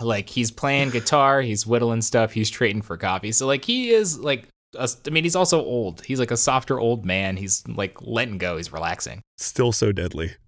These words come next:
Speaker 2: but so soft. <laughs>
Speaker 1: And so Abby catches up with Joel. She gets her revenge. She
Speaker 2: Right.
Speaker 1: gets her revenge in front of Ellie, um,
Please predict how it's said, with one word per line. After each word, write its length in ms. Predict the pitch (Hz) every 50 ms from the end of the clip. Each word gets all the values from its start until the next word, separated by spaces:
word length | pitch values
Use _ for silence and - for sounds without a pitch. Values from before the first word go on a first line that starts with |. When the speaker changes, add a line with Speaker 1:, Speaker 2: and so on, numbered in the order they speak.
| _ _ -
Speaker 2:
but 160 | - - -
so 160 | - 131 120
soft. 460 | - - - - - - - - - -
<laughs> 40 | - - - - - _ - - _ 214 - _ - -
Speaker 1:
And 120 | 147 143
so 320 | - 160 147 139 131 131 - - - _ _ _ _ _
Abby 460 | 131 139 147 160 156 160 151 151 143
catches 400 | - - - 123 117 - 120 110
up 140 | 110 104 107
with 120 | 120 104
Joel. 400 | 107 - 95 90 92 90 87 - _ - - - - - - - _ _ _ _ -
She 240 | - - - 160 143
gets 260 | 123 127 131 127 -
her 180 | 147 135 127
revenge. 680 | 117 113 104 95 104 101 98 95 95 95 95 - - - - - - 98
She 60 | 90
Speaker 2:
Right. 100 | 117 104
Speaker 1:
gets 200 | 123 127 - -
her 80 | 143 123
revenge 560 | 117 110 107 107 95 107 107 113 113 110 -
in 220 | - - 107 101 92
front 340 | - - - 123 120 120 120
of 140 | 117 98 -
Ellie, 500 | 82 92 98 95 95 92 92 92 95 - _ _ _ _ _ _ _ _ _ _ - -
um, 560 | 104 98 92 87 85 80 82 85 - 135